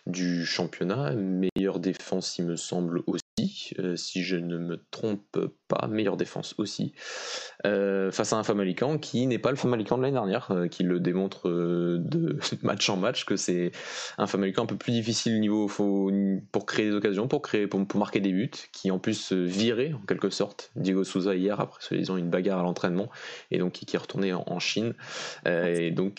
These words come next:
qui se retrouve avec leur attaquant seulement, euh, l'Italien Trotta, qui, euh, personnellement ne m'a pas impressionné sur ce début de saison,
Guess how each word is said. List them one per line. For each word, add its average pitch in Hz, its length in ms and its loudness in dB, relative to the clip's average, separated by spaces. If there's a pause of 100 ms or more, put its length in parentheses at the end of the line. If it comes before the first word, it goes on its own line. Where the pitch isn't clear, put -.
(160)
qui 98 120 -2
se - 140 -2
retrouve 101 260 -2
avec 92 180 -2
leur 101 120 0
attaquant - 340 -2
seulement, 101 460 0
euh, 90 200 2
l'Italien 90 400 0
Trotta, - 440 -2 (440)
qui, 92 300 0
euh, 87 120 2
personnellement 104 480 0
ne 104 60 2
m'a 92 100 0
pas 120 100 2
impressionné 107 440 0
sur 101 140 -2
ce 101 100 0
début 98 280 2
de 98 40 -2
saison, 101 360 0